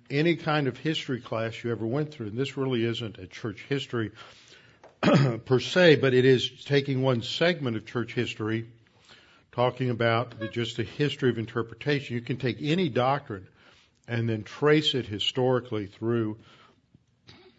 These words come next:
through the history of the church. All right, Eddie, are we ready?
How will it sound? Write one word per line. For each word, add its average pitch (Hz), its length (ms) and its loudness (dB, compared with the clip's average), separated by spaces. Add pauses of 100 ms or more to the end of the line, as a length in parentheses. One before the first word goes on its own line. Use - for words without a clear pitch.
(260)
through 139 160 -2
the 117 80 2
history 117 340 -2
of - 20 -4
the 95 80 -10
church. - 460 -6 (2250)
All 131 60 2
right, 123 160 2
Eddie, 165 260 8
are 151 80 6
we 147 240 -2
ready? 180 400 4